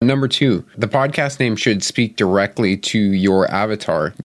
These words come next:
They should immediately identify with the name. They want to know that this show was made just for them. So when they see that podcast name, they should feel that. They should know exactly what type of content that they will be getting from this show.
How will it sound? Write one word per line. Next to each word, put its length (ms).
They 260
should 460
immediately 760
identify 800
with 300
the 100
name. 480
They 220
want 340
to 100
know 340
that 400
this 160
show 360
was 340
made 360
just 380
for 100
them. 380
So 140
when 140
they 80
see 220
that 200
podcast 520
name, 400
they 100
should 220
feel 320
that. 280
They 100
should 180
know 320
exactly 520
what 200
type 240
of 140
content 720
that 180
they 140
will 160
be 100
getting 380
from 300
this 100
show. 420